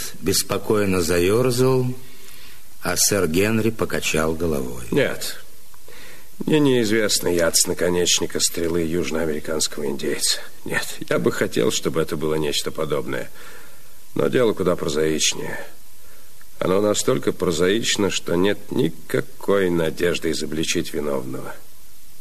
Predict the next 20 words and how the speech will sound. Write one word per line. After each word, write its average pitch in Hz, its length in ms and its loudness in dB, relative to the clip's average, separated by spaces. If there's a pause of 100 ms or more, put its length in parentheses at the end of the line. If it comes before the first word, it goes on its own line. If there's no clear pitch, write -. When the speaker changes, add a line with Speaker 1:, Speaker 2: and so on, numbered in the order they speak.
(400)
Speaker 2:
Один 143 560 2
старый 156 580 2
джентльмен 151 1000 2 (160)
упал 104 500 2
с - 200 0
лестницы - 760 2 (640)
и 185 140 4
свернул 113 560 2
себе 95 480 2 (240)
шею. 65 500 -2 (1080)
Достойный - 540 4
сожаления 156 600 4
несчастный 175 760 2
случай 113 600 2
из - 160 0
тех, - 320 0
что 110 260 2
происходят 82 680 2
каждый 196 380 -2
день. 202 260 -2